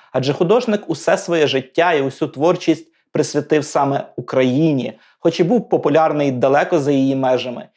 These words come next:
і не лише в Російській імперії, а навіть у Франції, свідченням чому є той факт, що картину "Гопак"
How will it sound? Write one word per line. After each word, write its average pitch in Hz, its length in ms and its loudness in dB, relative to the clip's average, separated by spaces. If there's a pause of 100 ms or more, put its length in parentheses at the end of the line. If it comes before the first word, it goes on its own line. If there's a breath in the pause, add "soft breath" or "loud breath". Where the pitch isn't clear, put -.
(120)
і 151 80 0
не 139 100 2
лише 131 340 0
в 175 40 -2
Російській 139 520 -2
імперії, 123 600 -4 (120)
а 135 80 -2
навіть 135 360 0
у 151 60 -6
Франції, 147 800 -2 (140)
свідченням 143 640 -4
чому 156 360 2
є 147 100 2
той 131 160 -2
факт, 190 440 -2 (120 soft breath)
що - 220 -6
картину 151 520 2
"Гопак" 143 640 -2